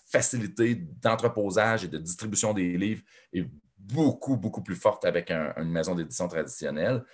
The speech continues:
Mais ça ne veut pas dire qu'un éditeur, que quelqu'un d'auto-édité ne pourrait pas obtenir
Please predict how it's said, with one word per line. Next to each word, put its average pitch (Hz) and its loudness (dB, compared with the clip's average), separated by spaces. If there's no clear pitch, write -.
Mais 117 6
ça 85 2
ne 85 -2
veut 92 0
pas 92 6
dire 113 4
qu'un 101 6
éditeur, 101 2
que 82 -6
quelqu'un 90 0
d'auto-édité 107 4
ne 95 2
pourrait 87 2
pas - 4
obtenir 98 2